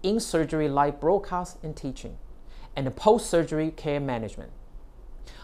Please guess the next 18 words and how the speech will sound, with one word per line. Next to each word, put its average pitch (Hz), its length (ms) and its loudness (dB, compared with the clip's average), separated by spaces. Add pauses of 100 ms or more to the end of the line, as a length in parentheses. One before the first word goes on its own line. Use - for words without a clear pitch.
(140)
One 139 200 4
of 131 120 2
the 127 80 4
most 175 340 6
important 170 540 0
aspects - 680 -2
of 127 160 0
five 180 320 6
G 185 100 0
technology 127 760 2 (440)
is - 160 -6
telesurgery 165 960 2 (540)
due 151 140 0
to 147 100 -2
the 131 80 2
very 160 420 8
low 170 220 8
latency 156 640 2